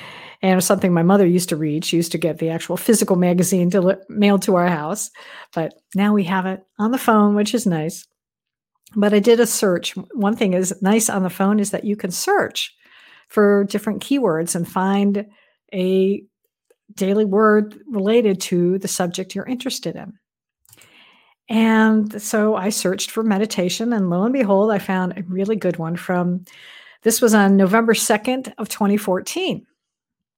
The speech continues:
And the affirmation says, "I'm open to a greater awareness of God within." And then it says, "Meditation restores my soul and re-energizes me.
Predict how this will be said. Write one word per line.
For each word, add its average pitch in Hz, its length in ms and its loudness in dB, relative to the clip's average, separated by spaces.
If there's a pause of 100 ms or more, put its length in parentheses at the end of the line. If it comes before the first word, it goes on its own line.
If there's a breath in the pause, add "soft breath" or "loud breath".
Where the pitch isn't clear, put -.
(560)
And 190 340 0
the 190 300 2
affirmation 208 760 0
says, 160 520 -6 (560 loud breath)
"I'm 262 420 2
open 262 460 2
to - 180 -4
a 175 60 2
greater 196 460 0
awareness 180 680 0
of 160 120 -6
God 165 360 -6
within." 175 420 -4 (1700)
And 170 120 -8
then 170 200 -4
it - 80 -10
says, 170 420 -8
"Meditation 277 720 2
restores 240 640 2
my 190 160 0
soul 226 540 2
and 175 240 -4
re-energizes 180 960 -2
me. 160 340 -8